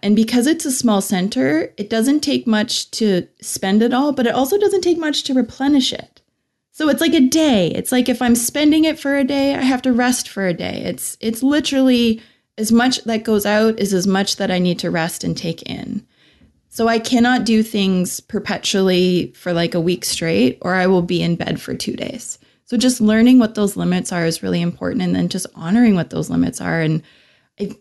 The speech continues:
think the other thing is just really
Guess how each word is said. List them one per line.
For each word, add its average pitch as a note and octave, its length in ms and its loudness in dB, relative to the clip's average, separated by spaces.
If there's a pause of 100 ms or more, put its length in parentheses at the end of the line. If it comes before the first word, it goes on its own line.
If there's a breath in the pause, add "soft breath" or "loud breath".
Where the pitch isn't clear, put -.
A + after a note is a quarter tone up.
think B3+ 200 4
the A#3 140 2
other G#3+ 240 4
thing G3+ 300 0
is F3+ 220 -2
just - 500 -4 (480)
really C4 680 2